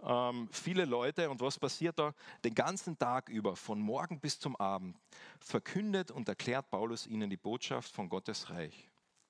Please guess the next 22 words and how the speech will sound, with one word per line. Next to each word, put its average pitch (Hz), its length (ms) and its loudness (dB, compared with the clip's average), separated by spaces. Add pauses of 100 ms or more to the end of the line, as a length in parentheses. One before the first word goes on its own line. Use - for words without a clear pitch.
(680)
Und 110 120 -2
versucht 175 400 0
sie - 180 -4
ausgehend 147 500 0
vom 120 180 -2
Gesetz 135 380 -2
des - 180 -4
Mose 147 560 -2 (340)
und - 140 -8
von 104 100 0
den 101 120 0
Schriften - 400 -4
der 120 180 2 (100)
Propheten 131 680 -2 (460)
davon 135 380 0
zu 156 120 -4
überzeugen, 110 600 0
dass 90 240 -2
Jesus 127 680 -4 (100)
der 98 160 -2
Messias 98 600 -4
ist. - 440 -8